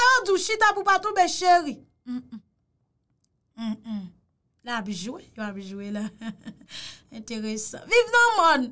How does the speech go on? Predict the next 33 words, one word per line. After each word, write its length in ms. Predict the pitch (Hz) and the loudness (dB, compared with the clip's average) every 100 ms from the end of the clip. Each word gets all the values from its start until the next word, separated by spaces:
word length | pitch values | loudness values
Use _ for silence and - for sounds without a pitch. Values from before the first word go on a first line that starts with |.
| - | -6
gade 260 | 269 269 220 | -2 -2 -2
byen 200 | 233 220 | -6 -8
pou 220 | 214 214 | -10 -10
wè. 80 | 196 - _ - | -10 -16 _ -2
Kote 240 | 330 330 | 2 4
pral 220 | 339 339 | 4 2
jwe 100 | 320 | 2
nan 160 | 277 277 | -2 -2
ti 160 | 302 | -6
bwa 160 | 254 240 247 | -4 -4 -4
konsa, 400 | 262 - 226 208 - _ _ - 269 | -8 -6 -6 -6 -12 _ _ -12 -4
nan 160 | 262 262 | -4 -2
kapital 500 | 254 285 262 247 240 | -4 -4 -4 -4 -4
la 120 | 247 | -4
pou 100 | 240 | -6
faksyon 400 | 214 202 - 202 | -10 -10 -12 -14
sa. 140 | 214 208 | -18 -6
Gen 200 | 240 226 | -4 -4
bwa? 160 | 240 - - _ _ _ _ _ | -6 -10 -14 _ _ _ _ _
Eh, 240 | 320 320 247 | -4 -4 -2
gang 240 | 220 262 254 | -4 -2 -2
t 80 | 254 | -4
ap 160 | 247 | -6
teke 300 | 262 254 240 | -8 -4 -4
bal 160 | 226 220 220 | -4 -6 -8
tou 80 | 220 | -8
nan 160 | 214 | -8
tèt 220 | 220 196 208 | -10 -14 -14
tou. 160 | 190 _ - | -16 _ -10
Ou 120 | 370 | -2
pa 120 | 381 | 0
ka 140 | 339 302 | 0 -4
fè 160 | 392 | -2